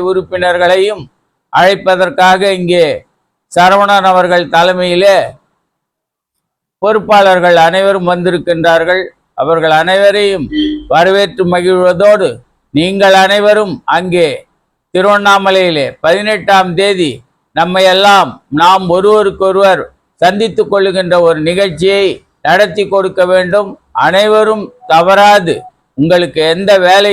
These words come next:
இருந்தாலும் நம்முடைய சமுதாயம் எதிர்காலத்திலே வெற்றி பெற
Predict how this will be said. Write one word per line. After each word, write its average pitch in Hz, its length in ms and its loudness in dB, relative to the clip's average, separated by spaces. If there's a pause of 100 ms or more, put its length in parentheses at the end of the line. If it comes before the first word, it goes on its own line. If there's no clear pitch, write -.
(100)
இருந்தாலும் 190 600 0 (120)
நம்முடைய 165 320 -2 (140)
சமுதாயம் 190 640 2 (360)
எதிர்காலத்திலே 185 880 0 (440)
வெற்றி 170 360 -2
பெற 190 140 2